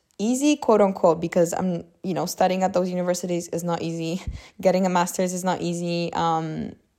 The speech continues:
having to, you know, apply for jobs is not easy, but an easy in terms of, like, the choice you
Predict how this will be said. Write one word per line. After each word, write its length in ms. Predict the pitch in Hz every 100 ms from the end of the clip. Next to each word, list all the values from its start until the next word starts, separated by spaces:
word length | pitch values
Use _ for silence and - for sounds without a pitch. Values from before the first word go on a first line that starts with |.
| _ -
having 440 | - 175 175 175
to, 340 | - 175 165
you 160 | 170 180
know, 320 | 151 151 175 - - _ _ _ -
apply 280 | 180 - 180
for 120 | 190
jobs 260 | 185 180 196
is 80 | 226
not 200 | 262 240
easy, 320 | 233 226 233
but 340 | 220 214 - - _ -
an 140 | 190 -
easy 320 | 233 269 302
in 100 | 269
terms 260 | 254 240 233
of, 120 | 214
like, 460 | 202 190 170 - - _ _
the 240 | 190 196 - - _ _ _
choice 460 | - 208 175 170 -
you 180 | 165